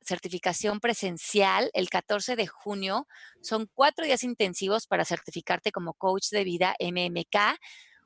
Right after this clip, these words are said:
Justo la semana pasada iniciamos un grupo en México, estuvo sensacional. Son cuatro días de muchísimo aprendizaje, transformación, amor.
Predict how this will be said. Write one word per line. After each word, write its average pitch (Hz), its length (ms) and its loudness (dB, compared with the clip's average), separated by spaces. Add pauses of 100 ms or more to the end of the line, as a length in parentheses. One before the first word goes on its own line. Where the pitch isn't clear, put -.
Justo - 200 -2
la 262 80 2
semana 214 240 2
pasada 202 300 2
iniciamos 190 480 -2
un 208 100 -8
grupo 202 300 0
en 202 80 -2
México, 214 420 0
estuvo 202 260 -2
sensacional. 175 960 0
Son 190 220 -12
cuatro 196 280 -2
días 180 200 0
de 185 100 2
muchísimo 180 760 -2
aprendizaje, 185 920 0
transformación, 185 1040 -4
amor. 185 480 0